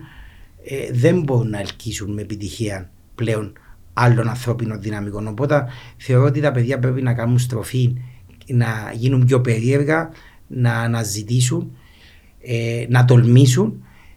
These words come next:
και να ξέρουν ότι τουλάχιστον από μένα, αλλά και από αρκετούς άλλους, αν μιλήσω για τη βιομηχανία της ναυτιλίας, υπάρχει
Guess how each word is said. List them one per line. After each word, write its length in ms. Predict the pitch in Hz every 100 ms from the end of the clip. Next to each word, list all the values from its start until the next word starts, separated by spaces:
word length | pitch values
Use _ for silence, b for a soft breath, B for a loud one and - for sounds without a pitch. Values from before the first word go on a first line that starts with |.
| B -
και 220 | 180 233
να 160 | 170
ξέρουν 400 | 143 - 190 180
ότι 260 | 180 196 185
τουλάχιστον 600 | 139 135 151 147 143 135
από 200 | 120 120
μένα, 400 | 110 139 190 170
αλλά 160 | 131 135
και 80 | 143
από 100 | 135
αρκετούς 420 | 123 117 113 127
άλλους, 460 | 139 120 104 - - - -
αν 160 | 117
μιλήσω 280 | 107 110 120
για 100 | -
τη 60 | 113
βιομηχανία 520 | 113 117 120 110 117
της 120 | 117
ναυτιλίας, 540 | 117 123 123 123 180 185
υπάρχει 560 | 127 143 139 147 147